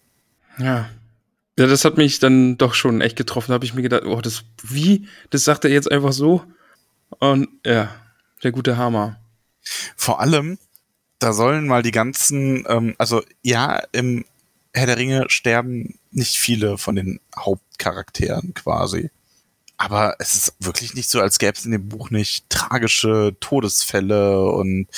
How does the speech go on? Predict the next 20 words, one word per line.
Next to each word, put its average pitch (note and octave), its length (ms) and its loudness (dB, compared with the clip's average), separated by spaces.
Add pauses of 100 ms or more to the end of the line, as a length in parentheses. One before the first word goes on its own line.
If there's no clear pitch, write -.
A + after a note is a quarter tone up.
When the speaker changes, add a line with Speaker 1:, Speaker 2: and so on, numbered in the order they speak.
(280)
Speaker 2:
Sachen, D#3 300 -2
die C#3+ 60 2
man F#2 160 0
betrauern F2+ 600 -2
kann. F#2 220 -2
Also F#2 140 0
wenn G2 60 0
man G2+ 120 0
aufmerksam G2 560 -2
liest F#2+ 500 -2
und G2+ 200 -4 (800)
ich - 180 -2
mochte C#3 400 -2
Hamar F#2+ 380 -2
wirklich A#2 280 -2
sehr. A2+ 440 2 (320)
Speaker 1:
Ja, A#2 280 2
auf A2+ 200 -10
jeden A#2 160 -2
Fall. A#2+ 300 -4